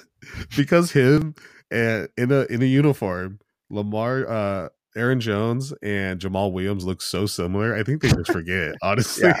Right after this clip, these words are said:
Speaker 1: I think they forget
Speaker 2: Thirty,
Speaker 1: who's been there.
Speaker 2: thirty-three, whatever.
Speaker 1: Like,
Speaker 2: They're
Speaker 1: whatever.
Speaker 2: the same guy.
Speaker 1: You got dreadlocks, same guy. <laughs>
Speaker 2: That's a good theory. All right,
Speaker 1: Go
Speaker 2: what's
Speaker 1: for
Speaker 2: the
Speaker 1: the
Speaker 2: next
Speaker 1: next
Speaker 2: matchup
Speaker 1: one.
Speaker 2: you have?
Speaker 1: Let's go. Uh, let's go. Let's keep ours last. I'll keep ours last. So let's go Stand
Speaker 2: Yeah.
Speaker 1: Up Colin,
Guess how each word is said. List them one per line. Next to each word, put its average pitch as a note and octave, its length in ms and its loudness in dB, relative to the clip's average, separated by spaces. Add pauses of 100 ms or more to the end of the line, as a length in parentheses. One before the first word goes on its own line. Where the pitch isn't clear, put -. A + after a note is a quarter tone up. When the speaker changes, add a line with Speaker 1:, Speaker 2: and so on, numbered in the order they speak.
Speaker 1:
I A#3 60 4
think - 300 0
they F#3+ 160 4
forget - 20 -4
Speaker 2:
Thirty, E3+ 300 6
Speaker 1:
who's D3 80 6
been - 40 -2
there. E3 100 6 (140)
Speaker 2:
thirty-three, A#2+ 280 4
whatever. C#3 560 4
Speaker 1:
Like, G#3+ 100 0
Speaker 2:
They're F#3 100 4
Speaker 1:
whatever. G#2+ 340 0
Speaker 2:
the C#3+ 40 -10
same E2+ 240 -10
guy. D#2+ 300 -6
Speaker 1:
You F3 80 0
got D3 120 4
dreadlocks, A#2 500 2
same F#3 300 -2
guy. - 360 -4 (680)
<laughs> - 160 -4 (480)
Speaker 2:
That's - 220 -4 (200)
a A2+ 40 2
good A2+ 160 0
theory. F#2 400 0 (1080)
All F2+ 60 0
right, F#2 160 -2
Speaker 1:
Go A#2+ 60 2
Speaker 2:
what's A2 100 0
Speaker 1:
for G#2+ 40 0
Speaker 2:
the - 0 -
Speaker 1:
the G#2+ 40 2
Speaker 2:
next G2+ 140 -2
Speaker 1:
next - 0 -
Speaker 2:
matchup G2 100 -2
Speaker 1:
one. F#2 160 -6
Speaker 2:
you G2 140 -4
have? F#2 80 -2 (400)
Speaker 1:
Let's C3 400 0
go. B2 600 4 (220)
Uh, C3+ 360 -6
let's C#3+ 260 -6
go. C#3+ 160 -4
Let's C#3+ 180 -2
keep F#3+ 80 0
ours C#3 260 2
last. F#2+ 320 -2
I'll A#2 60 -2
keep B2+ 140 0
ours G#2+ 160 2
last. E2+ 260 -4
So G#2+ 80 -2
let's B2+ 140 0
go D#3+ 80 2
Stand G2+ 420 0
Speaker 2:
Yeah. - 60 2
Speaker 1:
Up G#2 100 -10
Colin, G2+ 580 -2